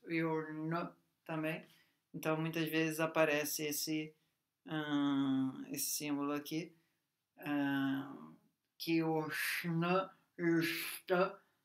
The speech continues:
no geral, quando vem o Sh, a, com a consoante seguinte também vem,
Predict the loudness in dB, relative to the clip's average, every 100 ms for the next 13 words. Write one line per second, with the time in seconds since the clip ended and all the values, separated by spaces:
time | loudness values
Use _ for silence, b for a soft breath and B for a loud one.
0 | _ -10 -4 0 4 6 4 2 -2 0
1 | 0 2 2 0 -2 -4 -6 -14 -10 2
2 | 4 2 -2 -2 0 0 -2 -4 -6 -4
3 | -4 -4 -6 -6 -4 -4 -4 -8 -6 -6
4 | -6 -10